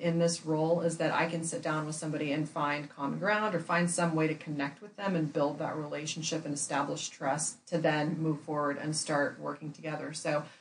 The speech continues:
um, you know, as I, as I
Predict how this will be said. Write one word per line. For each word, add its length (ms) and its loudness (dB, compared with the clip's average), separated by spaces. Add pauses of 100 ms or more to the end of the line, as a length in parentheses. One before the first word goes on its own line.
(280)
um, 440 6
you 120 2
know, 120 8
as 240 8
I, 480 8
as 220 6
I 480 4